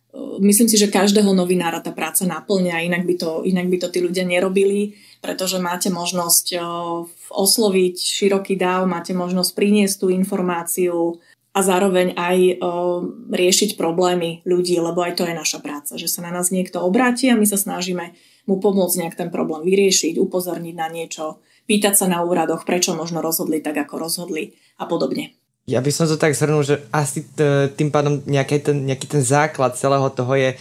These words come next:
Speaker 2: taká všeobecná zvedavosť určite a v nie do-, ohľadom tej témy konkrétnej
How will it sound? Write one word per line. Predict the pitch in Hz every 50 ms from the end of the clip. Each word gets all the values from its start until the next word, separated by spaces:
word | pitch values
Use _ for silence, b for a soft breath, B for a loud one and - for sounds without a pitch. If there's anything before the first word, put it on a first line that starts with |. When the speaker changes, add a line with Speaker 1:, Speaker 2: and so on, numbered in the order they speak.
| B B
Speaker 2:
taká | - - - - -
všeobecná | - - 147 147 147 160 151 - 170 160
zvedavosť | 139 131 135 143 135 127 117 110 107 104 - - -
určite | 113 110 - - - 107 107 - 113 113 123 B B B B B B _ -
a | 117 110 113 117 117 117 120 117 120 120 -
v | - 101 113 127 120 117
nie | 123 135 135 131 123
do-, | 107 - 120 123 120 117 - - - - _ - -
ohľadom | 127 131 123 131 135 131 131 135 127
tej | 147 131 123 127
témy | 120 120 123 131 127
konkrétnej | - 127 127 131 - - 127 135 139 - 139 135 139 143 143